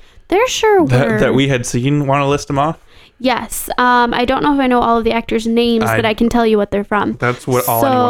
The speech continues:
Speaker 1: So,
Speaker 2: would be able to associate
Speaker 1: the
Speaker 2: them with.
Speaker 1: lawyer is Jacob from Fantastic Beasts and Where to Find Them, and that was amazing to me 'cause we just saw that movie, and I loved him in that movie. Um,
Speaker 2: Yeah,
Speaker 1: so
Speaker 2: he's really good.
Speaker 1: he's so good. So that was really cool
Speaker 2: Dan
Speaker 1: to see him.
Speaker 2: Fogler.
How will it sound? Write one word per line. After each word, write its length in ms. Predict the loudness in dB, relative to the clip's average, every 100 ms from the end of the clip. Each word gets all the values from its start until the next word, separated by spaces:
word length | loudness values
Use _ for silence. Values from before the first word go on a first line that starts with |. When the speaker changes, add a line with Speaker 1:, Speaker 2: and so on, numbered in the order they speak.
| 2
Speaker 1:
So, 40 |
Speaker 2:
would 60 | 0
be 120 | 0
able 180 | -2 -4
to 240 | -6 -8
associate 280 | -8 -10 -4
Speaker 1:
the 100 | 0
Speaker 2:
them 80 | 2 4
with. 40 |
Speaker 1:
lawyer 880 | 4 4 2 2 2 2 0 0 -2 -2
is 640 | 0 2 0 -2 -4 -10 -16
Jacob 600 | -4 -2 0 2 2 0
from 400 | -4 -4 0 0
Fantastic 540 | 2 2 2 0 -2 -2
Beasts 220 | 0 0
and 100 | 0
Where 140 | 0 -2
to 60 |
Find 360 | -2 0 2 4
Them, 340 | 4 2 0 -4 -14 -18 -2
and 180 | 0 2
that 160 | 2
was 120 | 2 2
amazing 480 | 4 4 4 4 2
to 100 | 2
me 100 | 0
'cause 200 | 0 -2
we 180 | -4 -4
just 340 | -2 -2 0
saw 160 | 2 2
that 120 | 2
movie, 320 | 2 2 0
and 160 | -2 -4
I 100 | -4
loved 340 | -2 0 0
him 140 | -2 0
in 120 | -2
that 120 | -2
movie. 340 | -4 -2 -2 -4 _ _ _ -20 _ -4
Um, 200 | 0 0
Speaker 2:
Yeah, 140 | 0
Speaker 1:
so 60 | 0
Speaker 2:
he's 160 | -2 -2
really 320 | 2 2 0
good. 320 | -2 -2 0
Speaker 1:
he's 240 | 2 2 2
so 320 | -2 0 2
good. 340 | 2 -2 -4 -8 _ _
So 140 | _ -2
that 120 | -2
was 120 | 0
really 180 | 2 2
cool 160 | 2 0
Speaker 2:
Dan 140 | 0
Speaker 1:
to 80 | -2
see 140 | 0 2
him. 240 | 2 0
Speaker 2:
Fogler. 300 | -8 -20 -20